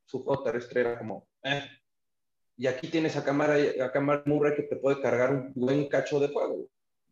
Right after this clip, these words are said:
Y aparte tienes a, a Hill que puedes poner, este, en algunas opciones y hacer algunas cositas ahí medio trickies que te puede ayudar, ¿no? Entonces, creo que tiene, o sea, creo que lo,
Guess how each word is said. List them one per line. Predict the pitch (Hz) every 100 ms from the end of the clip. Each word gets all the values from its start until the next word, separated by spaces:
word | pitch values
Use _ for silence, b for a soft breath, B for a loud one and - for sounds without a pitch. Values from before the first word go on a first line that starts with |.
| _ _ _ -
Y | 196 214
aparte | 180 170 185
tienes | 180 165 170 170
a, | 151 151
a | 135 -
Hill | 175 151
que | 160
puedes | 143 143 147
poner, | - 123 127 131 131
este, | 123 123 120 - 117 107 110 - _ _ -
en | 123
algunas | 123 147 156
opciones | - 151 147 143
y |
hacer | 120 147
algunas | 139 131 143 147
cositas | 120 - 139 -
ahí | 135
medio | 139 135 127
trickies | 123 147 156 190 - - _ _ -
que | 127
te | 127
puede | 143 143 135
ayudar, | 123 117 131 127 113
¿no? | 175 175 - _
Entonces, | 127 123 127 131 139 135 131 - _ _ _ _ _ -
creo | 165 175
que | 185
tiene, | 185 160
o | 147
sea, | 160
creo | 180 185
que |
lo, | 175